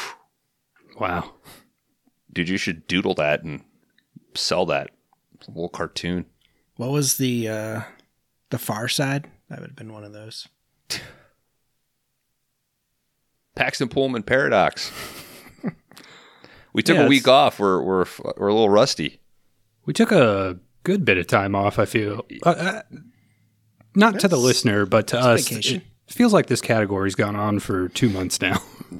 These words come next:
Speaker 2: Yeah, we had a, a two-day rental. We had a crossover in there. It was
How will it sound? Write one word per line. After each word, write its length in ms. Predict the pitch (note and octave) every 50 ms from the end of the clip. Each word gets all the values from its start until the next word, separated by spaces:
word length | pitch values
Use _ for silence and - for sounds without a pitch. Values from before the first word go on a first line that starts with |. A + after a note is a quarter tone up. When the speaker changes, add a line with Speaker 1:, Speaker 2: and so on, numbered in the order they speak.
| - - -
Speaker 2:
Yeah, 280 | - F#2+ F#2+ F2+ E2 D2+
we 140 | D#2+ E2 D#2+
had 160 | G2 F2+ F2+
a, 360 | F2 E2+ E2+ E2 D#2+ D#2 - _ _ -
a 80 | - -
two-day 320 | - - B2 A2+ A#2 A2+
rental. 380 | A2 A2+ A2+ A2+ A2+ A2 A2 A2+
We 80 | A2 G2+
had 80 | F2 D2+
a 60 | D2
crossover 640 | - - G#2+ G#2 G#2 - - A#2 G#2+ G#2 G#2+ G#2 G2+
in 80 | G2+ G2+
there. 340 | G2+ G#2 G2+ G2+ G2+ F#2+
It 100 | F#2 F2+
was 500 | - F#2 E2+ - - - - - - -